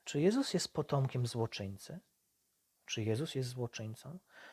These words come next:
Czy o Jezusie się dzisiaj nie wspomina? Moi drodzy, dziś, gdy czytam Biblię bez doktryny narzuconej przez religię,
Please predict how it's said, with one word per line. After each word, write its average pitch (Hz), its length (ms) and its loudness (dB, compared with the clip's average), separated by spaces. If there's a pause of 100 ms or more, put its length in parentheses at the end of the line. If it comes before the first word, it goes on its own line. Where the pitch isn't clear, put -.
Czy - 180 2
o 170 100 10
Jezusie 175 440 8
się - 160 2
dzisiaj 165 400 6
nie 147 320 10
wspomina? 131 920 2 (1400)
Moi 143 120 4
drodzy, 151 280 10
dziś, 156 340 2
gdy 180 200 4
czytam 147 360 2
Biblię 123 360 2
bez 127 220 4
doktryny 139 640 4
narzuconej 123 500 4
przez 123 260 2
religię, 107 560 2